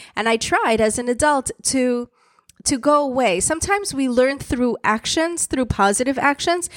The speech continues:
and sometimes things that have happened in the past that have been negative, we learn what not to do. Those are two different ways of learning. We learn it in a positive and we learn it in a negative.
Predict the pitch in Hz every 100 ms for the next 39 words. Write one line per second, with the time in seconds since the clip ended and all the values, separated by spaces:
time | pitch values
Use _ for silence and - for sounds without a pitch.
0 | - - 294 - 370 - 440 392 - 277
1 | - 233 226 - 240 254 185 151 226 -
2 | - - 254 294 262 190 120 247 - 226
3 | 254 262 262 277 294 302 220 196 220 -
4 | - - 269 277 277 285 285 240 269 220
5 | 240 240 240 - 160 165 107 - _ -
6 | 302 339 - 339 320 320 - 277 247 240
7 | 240 226 220 175 170 196 202 208 208 196
8 | 180 175 330 339 339 320 285 240 226 226
9 | 240 226 214 202 196 185 180 143 -